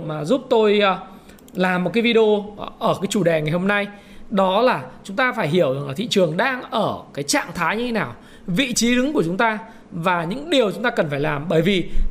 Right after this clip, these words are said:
thời gian tới, nếu các bạn cứ nhìn vào cái chỉ số thì các bạn sẽ thấy rằng là chỉ số nó có thể là hôm tăng hôm giảm, đúng không? Nó pump and hump, tức là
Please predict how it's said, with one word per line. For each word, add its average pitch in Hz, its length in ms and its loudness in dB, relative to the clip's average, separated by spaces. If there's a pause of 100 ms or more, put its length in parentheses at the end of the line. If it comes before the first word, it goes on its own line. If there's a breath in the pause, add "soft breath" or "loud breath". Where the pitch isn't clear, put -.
thời 233 160 2
gian 269 220 0
tới, 240 280 2 (180)
nếu 226 240 4
các - 80 -2
bạn - 220 -2
cứ 226 80 2
nhìn 302 360 2
vào 196 80 0
cái 262 100 0
chỉ 208 180 -2
số 185 380 4
thì 269 60 -4
các 240 100 -2
bạn 233 140 0
sẽ 220 100 -4
thấy 214 200 2
rằng 208 160 -2
là 160 80 0
chỉ 139 180 -4
số 175 240 0
nó 254 100 -2
có 294 80 -2
thể 165 320 -2
là 139 240 -2 (340 loud breath)
hôm 262 340 2
tăng 269 200 -2
hôm 262 240 0
giảm, 220 200 0 (180)
đúng 135 140 -4
không? 233 160 0 (300 loud breath)
Nó 196 580 0 (120)
pump 262 240 2
and 165 140 0
hump, 247 280 2 (420 loud breath)
tức 320 140 2
là 214 220 0